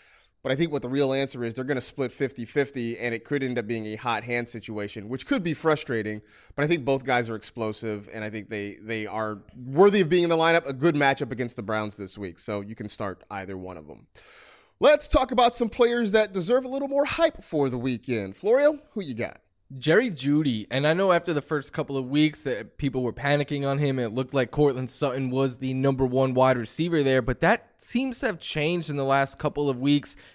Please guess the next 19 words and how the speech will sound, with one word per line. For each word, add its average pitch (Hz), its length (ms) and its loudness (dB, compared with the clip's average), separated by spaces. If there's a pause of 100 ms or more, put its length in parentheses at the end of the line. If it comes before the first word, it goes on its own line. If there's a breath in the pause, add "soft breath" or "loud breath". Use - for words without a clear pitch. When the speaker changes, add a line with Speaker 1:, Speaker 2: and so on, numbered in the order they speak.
Speaker 2:
Jerry 165 240 6
Jeudy's 156 340 4
been 151 180 2
not 147 140 4
only 156 140 2
more 143 180 2
efficient, 143 440 -4
but 127 80 -4
getting 139 240 0
more 135 160 0
and 135 80 -2
more 131 160 0
volume 131 520 2
as 131 320 0
well. 147 440 6 (440 loud breath)
And 175 140 4
then 190 120 4
this 220 180 4
is 156 200 -6